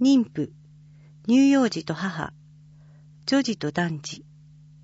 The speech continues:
子ども二人の四人家族。それぞれのイラストから入り口まで棒線。入り口、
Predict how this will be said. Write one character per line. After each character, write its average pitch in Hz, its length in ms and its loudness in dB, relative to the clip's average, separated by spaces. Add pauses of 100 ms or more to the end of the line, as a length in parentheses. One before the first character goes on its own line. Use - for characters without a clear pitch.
(560)
子 233 140 4
ど 269 100 4
も 269 120 4
二 254 200 -4
人 233 120 0
の 151 100 -2
四 160 140 0
人 202 200 2
家 180 160 -8
族。 - 380 -18 (1200)
そ 254 160 0
れ 302 100 4
ぞ 294 120 0
れ 196 120 2
の 156 80 0
イ 156 80 0
ラ 175 120 -2
ス - 80 -10
ト 175 120 -4
か - 160 -4
ら 151 180 -8 (320)
入 196 260 4
り - 20 -4
口 240 260 0
ま 196 160 2
で 139 200 -8 (220)
棒 196 200 0
線。 151 340 -8 (1800)
入 226 280 2
り - 20 -2
口、 220 420 -2